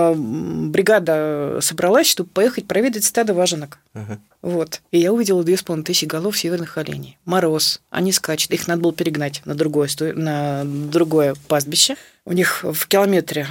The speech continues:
Speaker 1: о, абсолютно разные. Я была в шести, э, шесть раз была, м, и на Ямале, и в Нау, шесть поездок, э, к оленеводам, и в семьи, и в,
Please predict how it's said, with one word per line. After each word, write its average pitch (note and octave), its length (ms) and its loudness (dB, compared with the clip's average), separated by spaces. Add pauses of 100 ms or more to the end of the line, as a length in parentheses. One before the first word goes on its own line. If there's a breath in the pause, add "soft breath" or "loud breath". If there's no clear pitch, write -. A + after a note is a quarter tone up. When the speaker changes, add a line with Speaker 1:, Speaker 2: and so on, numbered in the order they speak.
Speaker 1:
о, G#3+ 200 6
абсолютно G#3 520 2
разные. E3 300 2
Я F#3 100 4
была F3 160 4
в F3 80 2
шести, - 480 2
э, D3 500 0
шесть G3+ 280 2
раз E3+ 180 4
была, D3 480 0
м, C#3 320 -8
и - 180 0
на E3+ 100 4
Ямале, E3 460 2
и D#3 120 0
в F3 80 0
Нау, A#3 320 4
шесть - 260 2
поездок, E3+ 480 0
э, D#3+ 300 -2
к - 60 -4
оленеводам, D3 480 0
и - 80 -2
в - 60 0
семьи, G#3 560 2
и D3+ 140 0
в, C#3+ 320 -6